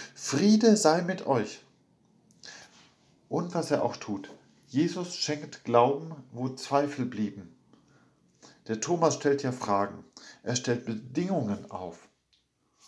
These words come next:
Und er bekommt Antworten und Jesus geht auf seine Bedingungen ein, sodass Thomas sprechen kann, "Ja, mein Herr und mein Gott."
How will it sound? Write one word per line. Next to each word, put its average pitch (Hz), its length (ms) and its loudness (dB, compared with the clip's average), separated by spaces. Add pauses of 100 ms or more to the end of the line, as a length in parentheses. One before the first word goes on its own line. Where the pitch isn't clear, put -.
(420)
Und - 460 -8
er 127 120 -2
bekommt 113 440 -8
Antworten 135 680 -6 (100)
und 120 160 -6
Jesus 139 380 -6
geht 135 180 -4
auf - 140 -6
seine 131 280 -6
Bedingungen 131 640 -6
ein, - 380 -12 (260)
sodass 120 360 -6
Thomas 147 340 -4
sprechen 139 380 -8
kann, 131 300 -8
"Ja, 143 420 -4 (460)
mein 135 300 4
Herr 143 560 2
und 123 360 -6
mein 113 320 -8
Gott." 90 300 -12